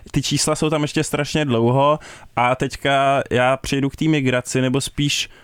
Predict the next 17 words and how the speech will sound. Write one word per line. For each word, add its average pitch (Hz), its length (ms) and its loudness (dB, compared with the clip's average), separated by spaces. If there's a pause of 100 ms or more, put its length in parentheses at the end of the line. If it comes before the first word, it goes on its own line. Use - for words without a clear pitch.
k - 80 -20
tomu, 143 560 2
eh, 107 340 2
nábožensko-kulturnímu 135 1500 0
soužití, 123 580 2
protože 120 180 0
tam 131 160 -2
vlastně 131 320 -2
vznikla 135 360 -2
taková 139 280 -2
strašně 139 380 -6
nepříjemná 135 560 -2
situace. 113 680 -2 (340)
Ta 139 120 0
navrátivší 139 840 0
se 156 200 -2
židovská 147 680 0